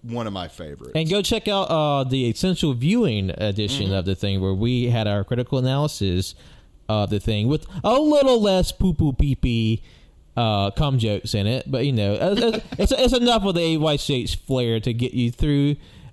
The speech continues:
Speaker 2: uh, to kinda ease the, uh, a, a more reined-in version of us down your throat. All right, what's the next one?
Speaker 1: Uh, number forty-seven,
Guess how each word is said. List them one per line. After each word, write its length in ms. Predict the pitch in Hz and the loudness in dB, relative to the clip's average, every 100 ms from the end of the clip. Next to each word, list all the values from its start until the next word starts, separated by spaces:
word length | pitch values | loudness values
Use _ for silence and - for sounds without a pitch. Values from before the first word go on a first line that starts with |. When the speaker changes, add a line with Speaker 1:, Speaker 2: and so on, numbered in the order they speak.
| - | -4
Speaker 2:
uh, 520 | 139 147 147 147 151 | -2 0 2 0 -2
to 100 | - | -2
kinda 180 | 196 170 | -2 0
ease 600 | 214 214 202 190 160 147 | 0 2 2 2 0 -2
the, 160 | - 135 | -2 0
uh, 260 | 117 110 - - - - _ _ _ _ - - - | 0 -2 -4 -12 -20 -20 _ _ _ _ -20 -12 -4
a, 220 | 135 151 | -2 2
a 40 | 160 | 2
more 500 | 165 175 170 160 135 - _ _ - - | 4 4 2 0 -4 -14 _ _ -16 -2
reined-in 680 | 147 165 160 147 135 123 | 0 2 2 2 2 0
version 340 | 101 92 90 90 | 0 0 0 0
of 120 | 87 | 0
us 120 | 92 | -2
down 280 | - 85 80 | -2 -2 -2
your 80 | 90 | -4
throat. 240 | 78 69 - - _ _ - | -4 -4 -8 -20 _ _ -6
All 60 | 120 | -4
right, 100 | 113 | -2
what's 180 | 175 175 | -2 0
the 40 | |
next 260 | 170 147 - | -2 -2 -4
one? 200 | 92 85 - - - | -4 -4 -10 -20 -12
Speaker 1:
Uh, 260 | 127 143 135 | -6 -4 -2
number 180 | 143 170 | -4 -6
forty-seven, 800 | - 185 156 185 180 135 110 | -6 -6 -6 -4 -4 -4 -6